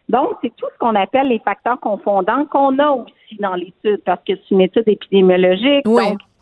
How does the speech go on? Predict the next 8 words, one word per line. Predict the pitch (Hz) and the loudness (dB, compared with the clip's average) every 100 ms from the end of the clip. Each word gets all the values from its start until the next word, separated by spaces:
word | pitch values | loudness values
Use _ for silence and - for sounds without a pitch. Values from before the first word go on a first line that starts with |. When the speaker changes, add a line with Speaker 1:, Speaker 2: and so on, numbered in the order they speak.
| _ - | _ -2
Speaker 1:
on | 190 | 0
doit | 214 220 226 233 | 2 0 -2 -2
tenir | 214 202 - - | -2 -2 -4 -4
compte | 240 247 | -2 -2
des | 202 185 - | -2 -4 -6
facteurs | 185 _ 233 233 226 | -10 _ -2 -2 -4
qui | 190 | -8
vont | 185 | -6